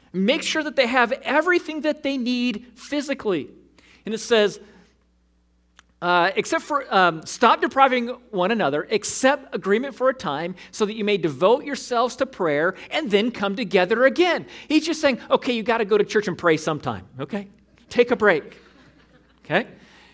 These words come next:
You can be in your marriage bed Sunday morning, but take a break,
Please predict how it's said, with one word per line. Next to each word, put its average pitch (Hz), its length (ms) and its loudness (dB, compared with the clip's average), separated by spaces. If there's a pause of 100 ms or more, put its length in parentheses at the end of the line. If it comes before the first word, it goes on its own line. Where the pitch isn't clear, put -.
You 202 100 4
can 196 120 2
be 214 160 4
in 254 80 2
your 262 120 10
marriage 240 420 8
bed 285 340 10
Sunday 196 340 4
morning, 311 600 6 (180)
but 175 200 2
take 392 320 0
a 370 40 6
break, 349 480 2